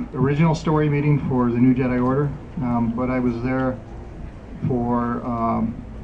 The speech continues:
a mid-course kind of, I, I wouldn't say correction, but mid-course consolidation. And, uh, uh, it, it works basically, you get the writers, the editors, uh,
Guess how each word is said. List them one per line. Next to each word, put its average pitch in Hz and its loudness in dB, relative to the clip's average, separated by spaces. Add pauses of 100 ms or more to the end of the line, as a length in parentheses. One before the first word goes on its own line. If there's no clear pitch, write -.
(240)
a 120 0 (200)
mid-course 143 2 (340)
kind 113 4
of, - -8
I, - -2
I 156 8
wouldn't 151 6
say 135 -2
correction, 131 0
but 120 0
mid-course 123 0 (680)
consolidation. 127 2 (760)
And, 131 8
uh, 123 4 (1080)
uh, 131 6
it, - 0 (180)
it 151 4
works 170 6
basically, 165 2
you 135 2
get 131 -4
the 131 -2
writers, 135 4
the 123 6
editors, 131 6 (600)
uh, 117 -2